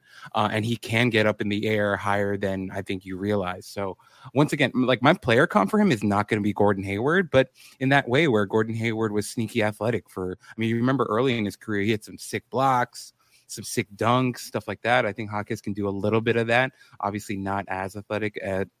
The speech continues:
uh, or even as fluid as Hayward, in my opinion. But, um, in terms of what you were saying, in terms of, like, shot creation and stuff,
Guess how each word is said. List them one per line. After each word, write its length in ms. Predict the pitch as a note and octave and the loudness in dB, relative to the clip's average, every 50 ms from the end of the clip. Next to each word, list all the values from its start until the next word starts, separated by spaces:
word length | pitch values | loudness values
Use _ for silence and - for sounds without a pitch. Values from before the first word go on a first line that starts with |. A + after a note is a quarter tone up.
| _ - | _ -8
uh, 120 | F2+ F#2 | -8 -6
or 260 | - - A2 G#2+ F#2+ | -4 -4 -4 -4 -4
even 240 | - A2 B2 B2 A#2 | -4 -4 -4 -4 -4
as 160 | G2+ G2 F#2 | -4 -4 -8
fluid 320 | - - - G#2 G2+ G#2+ A2+ | -10 -10 -8 -4 -2 0 -2
as 100 | A2+ - | -2 -4
Hayward, 460 | C#3 C#3 B2+ A#2+ A#2 A#2 B2 C3 A#2+ | -6 -10 -6 -6 -4 -2 -2 -2 -2
in 80 | G#2+ G#2 | -2 -4
my 100 | G2+ G#2 | -4 -6
opinion. 400 | G#2+ B2+ B2+ C3 C#3 D3+ E3 - - _ _ - - - - - - - - | -6 -4 -4 -4 -4 -6 -8 -10 -14 _ _ -20 -20 -20 -20 -20 -20 -20 -20
But, 300 | - C3 B2 A2+ A2 A2+ | -10 -4 -2 0 0 2
um, 400 | A2 A2 A2 G#2+ G#2+ G#2+ G2 G2+ _ _ _ _ _ _ _ _ _ _ _ - | 2 0 0 0 -2 -2 -4 -8 _ _ _ _ _ _ _ _ _ _ _ -6
in 80 | C3+ | -6
terms 460 | B2+ - - C3+ D3 D#3+ F#3+ G3+ G3+ - - | -6 -6 -2 0 2 4 4 2 0 0 0
of 420 | C3 B2+ B2 A#2+ A#2+ A#2+ G#2+ A2 | 2 4 4 4 2 0 -2 -4
what 140 | A2 A2 G#2+ | -6 -6 -4
you 120 | A2 G#2+ | -4 -6
were 100 | G#2+ G#2+ | -6 -6
saying, 380 | G2 - - G#2 F#2+ F#2 F2+ G2 | -8 -8 -8 -6 -6 -6 -6 -8
in 80 | F#2+ F2 | -10 -10
terms 280 | - G#2 F#2+ F#2 F#2+ | -8 -8 -6 -4 -4
of, 60 | F#2 | -4
like, 160 | F#2 F#2 F#2 - | -4 -4 -6 -6
shot 240 | - G2 F2+ F2+ | -6 -6 -6 -6
creation 340 | - - G2 F#2 F2+ - G2 | -6 -6 -6 -6 -6 -6 -8
and 120 | F#2+ F#2 - | -8 -10 -10
stuff, 260 | - - F#2+ F#2 | -10 -10 -10 -10